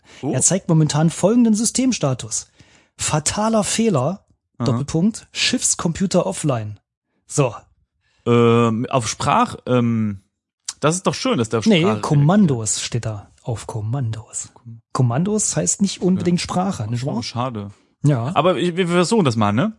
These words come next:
Speaker 1: Sprich mit Statusanzeige.
Speaker 2: Der Satz an sich macht eigentlich schon allen glauben, dass das nicht funktionieren wird.
Speaker 1: Du kannst nichts dergleichen sehen.
Speaker 2: Mhm, siehst du?
Speaker 1: Hm, schade.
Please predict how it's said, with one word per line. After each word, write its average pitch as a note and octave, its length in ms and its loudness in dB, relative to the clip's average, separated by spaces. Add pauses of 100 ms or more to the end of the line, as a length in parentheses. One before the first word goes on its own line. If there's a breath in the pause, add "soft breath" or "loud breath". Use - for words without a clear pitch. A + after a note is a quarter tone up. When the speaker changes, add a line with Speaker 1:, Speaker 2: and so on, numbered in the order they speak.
(160)
Speaker 1:
Sprich - 580 -4 (220)
mit G3 360 -2 (200)
Statusanzeige. G#2 2250 -4
Speaker 2:
Der C#3 120 2
Satz F3 220 0
an D3+ 100 2
sich - 340 -4
macht D3 380 -2
eigentlich C#3+ 220 0
schon D3 160 -2
allen C#3 180 0
glauben, B2+ 300 -4
dass B2+ 140 -2
das C3 180 -4
nicht - 160 -2
funktionieren B2 480 0
wird. A2 200 -10 (120)
Speaker 1:
Du - 60 -14
kannst A#2+ 320 -2
nichts B2 200 -2
dergleichen G#2 480 0
sehen. G2+ 480 -4 (120)
Speaker 2:
Mhm, B2 460 -2
siehst - 220 -8
du? D#3+ 60 -4
Speaker 1:
Hm, G2 420 -10
schade. G#2 380 -12